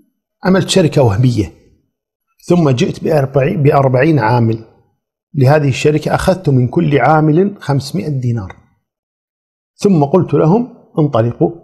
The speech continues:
ابحثوا لكم عن عمل، وكل سنة يقدم لي كل واحد منكم خمسمائة دينار.'" يعني بالحسبة عشرين ألف دينار سنويًا. تدخل له من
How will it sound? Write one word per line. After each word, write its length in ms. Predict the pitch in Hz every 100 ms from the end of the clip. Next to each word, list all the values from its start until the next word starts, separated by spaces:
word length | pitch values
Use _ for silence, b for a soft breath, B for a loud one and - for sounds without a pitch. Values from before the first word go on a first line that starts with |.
| _ _ _ _ _
ابحثوا 360 | 190 - - 147
لكم 220 | 170 139
عن 140 | 110 101
عمل، 220 | 101 -
وكل 320 | 156 151 226 196
سنة 420 | - 208 262 254 _ _ _ _ _ _ _
يقدم 500 | 156 180 156 139 131
لي 180 | 131 135
كل 240 | - 175
واحد 280 | 175 175 143
منكم 280 | 170 196 226
خمسمائة 420 | - 123 - 202
دينار.'" 440 | 120 113 101 101 - _ _ _ _ _ _ _ _ _ _ _ -
يعني 680 | 190 156 175 208 185 110 101
بالحسبة 680 | 165 131 160 - 196 240 -
عشرين 540 | - - 185 160 - -
ألف 260 | 170 -
دينار 480 | 156 143 165 214 - - _ _ _ _ _ _ _ _ _ _
سنويًا. 760 | - - 135 110 107 110 101 _ _ _ _ _ _ _ -
تدخل 320 | 185 - 147
له 160 | 160 131
من 280 | 120 139